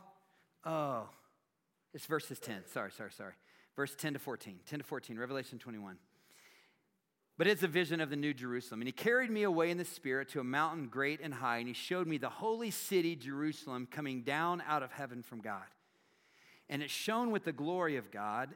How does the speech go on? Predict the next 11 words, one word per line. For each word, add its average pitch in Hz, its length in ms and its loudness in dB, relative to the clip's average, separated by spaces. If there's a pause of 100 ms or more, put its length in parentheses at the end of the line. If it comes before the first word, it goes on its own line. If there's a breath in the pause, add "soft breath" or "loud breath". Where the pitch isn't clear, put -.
and 143 100 -4
its 135 160 -8
brilliance 180 560 0
was 147 160 -6
like 139 260 2
that 143 320 4
of 131 200 -2
a 127 60 -4
very 143 320 0
precious 147 520 -6 (160)
jewel, 113 520 -2